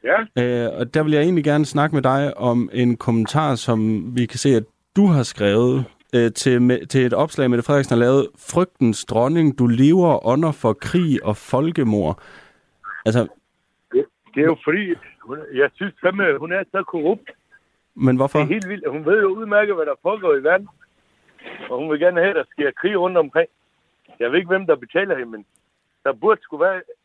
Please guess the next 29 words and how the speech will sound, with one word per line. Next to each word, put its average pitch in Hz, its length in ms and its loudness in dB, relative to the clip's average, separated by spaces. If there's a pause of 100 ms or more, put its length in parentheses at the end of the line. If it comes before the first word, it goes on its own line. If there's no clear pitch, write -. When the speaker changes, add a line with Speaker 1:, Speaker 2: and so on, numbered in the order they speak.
(300)
Speaker 1:
der 156 100 4
burde 160 340 -2
være 135 360 2 (500)
offentligt, 185 420 -4
hvem 185 220 -6
der 160 160 0
betaler 185 500 -6
for 160 60 -20
de 180 200 -6
der 185 160 2
statsminister 139 680 -2
lige 175 180 -2
for 180 80 4
tiden 196 300 0
i 143 100 -2
hvert 117 180 -6
fald. - 100 -8 (1080)
Speaker 2:
Men, 135 200 2
men, 135 240 2
men 135 320 2
hvordan 147 640 0
lever 160 520 4 (200)
og 117 200 0
ånder 156 300 2
Mette 117 240 4
Frederiksen 110 800 0
for 110 220 0 (140)
folkemord? 120 760 -2 (1800)
Speaker 1:
Øh, 120 140 2